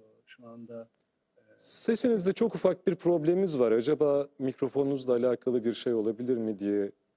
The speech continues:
Speaker 2: tekrar
Speaker 1: Şöyle
Speaker 2: kontrol edersek. Evet, şimdi daha sağlıklı oldu. Çok sağ olun.
Speaker 1: Evet, teşekkür ederim. Yani bu gözüken tarafı cinayetler. Bir de gözükmeyen şiddet var.
Speaker 2: Tabii
Speaker 1: Yani
Speaker 2: daha,
Speaker 1: hiçbir
Speaker 2: e,
Speaker 1: yere
Speaker 2: rapor
Speaker 1: yansımayan.
Speaker 2: edilemeyenler, şikayet edilemeyenler de var.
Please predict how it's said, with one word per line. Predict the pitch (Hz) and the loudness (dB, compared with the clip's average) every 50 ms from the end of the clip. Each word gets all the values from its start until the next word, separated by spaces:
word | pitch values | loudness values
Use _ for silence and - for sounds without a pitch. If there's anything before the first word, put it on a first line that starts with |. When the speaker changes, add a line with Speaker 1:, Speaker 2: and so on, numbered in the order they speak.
| _ _ _ _ _ | _ _ _ _ _
Speaker 2:
tekrar | - 127 110 - - 113 | -4 -4 -4 -4 -2 -2
Speaker 1:
Şöyle | 110 107 127 151 147 147 - | 0 2 2 2 2 2 2
Speaker 2:
kontrol | - - 139 135 | 0 0 0 0
edersek. | 120 120 117 113 - - 190 - _ | 0 0 0 -2 -2 -4 -6 -6 _
Evet, | - 147 117 92 - | 0 0 0 0 -2
şimdi | - - 165 160 156 | -4 -4 -2 0 2
daha | 156 147 139 | 2 2 0
sağlıklı | - - 131 110 95 90 - - 90 | 2 2 0 0 0 -2 -2 -2 -2
oldu. | 82 - | -2 -2
Çok | - 120 107 - | -4 -4 -6 -4
sağ | - 95 90 | -4 -4 -4
olun. | 78 - - - _ - - - | -4 -6 -8 -16 _ -18 -8 -2
Speaker 1:
Evet, | 143 123 117 113 113 - - _ _ | 0 0 0 0 -2 -6 -14 _ _
teşekkür | - 143 131 - 139 135 - - 151 | -6 -2 -2 0 -2 -2 -2 -2 -2
ederim. | 143 143 151 160 170 175 - _ - - - - _ _ _ _ | -2 -2 -4 -4 -6 -10 -16 _ -20 -20 -20 -20 _ _ _ _
Yani | - 156 147 147 151 143 | -4 -2 -2 0 0 0
bu | 156 180 175 151 - | 0 0 0 0 0
gözüken | 135 135 123 123 - - - 190 202 202 | 0 0 0 -2 -2 -2 0 0 0 0
tarafı | 208 170 147 123 120 110 - - 123 120 113 110 110 - - - _ _ _ _ _ _ | -2 0 0 0 0 -2 -4 -8 -8 -6 -6 -4 -6 -8 -12 -20 _ _ _ _ _ _
cinayetler. | - 120 120 120 117 117 117 113 113 - - - - 113 110 - - - _ _ _ - | -4 -2 -2 0 0 -2 -2 -4 -6 -8 -12 -14 -14 -14 -14 -14 -18 -20 _ _ _ -4
Bir | 143 156 170 165 | -2 -2 -2 -2
de | 156 139 | -2 -4
gözükmeyen | 113 123 123 123 117 147 180 180 - - 135 123 113 113 110 | -4 -2 -4 -4 -2 -4 -6 -6 -8 -10 -10 -10 -10 -8 -6
şiddet | - - 110 - - 117 110 - - - | -6 -6 -6 -8 -12 -14 -14 -14 -14 -14
var. | 110 110 | -8 -6
Speaker 2:
Tabii | 117 120 117 | -4 -2 0
Speaker 1:
Yani | 123 120 120 | 0 0 2
Speaker 2:
daha, | 120 131 135 135 - - | 2 0 0 -2 -2 -4
Speaker 1:
hiçbir | 151 123 113 117 117 117 - | -2 0 2 2 4 4 4
Speaker 2:
e, | 151 | 2
Speaker 1:
yere | 151 139 135 135 131 131 135 131 131 127 | 2 0 0 -2 -2 0 0 0 0 0
Speaker 2:
rapor | 131 127 - 147 143 | 2 2 2 2 2
Speaker 1:
yansımayan. | 135 131 | 2 2
Speaker 2:
edilemeyenler, | 143 151 180 185 185 175 170 156 147 135 123 117 | 2 2 2 2 4 2 2 2 2 2 2 0
şikayet | - - - - 139 139 135 - | -2 -2 0 0 2 2 2 0
edilemeyenler | 127 110 120 143 175 190 190 180 160 143 135 127 120 117 104 92 | -2 0 0 2 2 4 4 2 2 2 0 0 0 0 0 0
de | 98 85 | 0 0
var. | 82 - | -2 -6